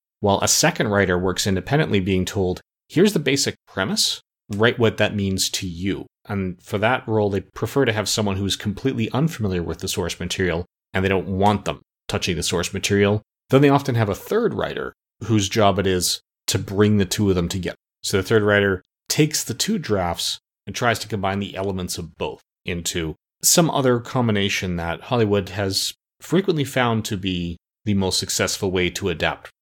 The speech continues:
product to screen. It means that they're less faithful to the letter with the source material, but sometimes great novels don't make great movies, or same with comics. I personally think comics fare a little bit better because they have that visual nature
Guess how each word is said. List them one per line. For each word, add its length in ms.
product 320
to 80
screen. 440
It 40
means 180
that 120
they're 140
less 240
faithful 340
to 140
the 80
letter 420
with 80
the 80
source 340
material, 520
but 300
sometimes 720
great 300
novels 480
don't 220
make 160
great 240
movies, 460
or 100
same 240
with 140
comics. 500
I 100
personally 360
think 160
comics 300
fare 140
a 40
little 180
bit 140
better 200
because 320
they 80
have 240
that 160
visual 380
nature 360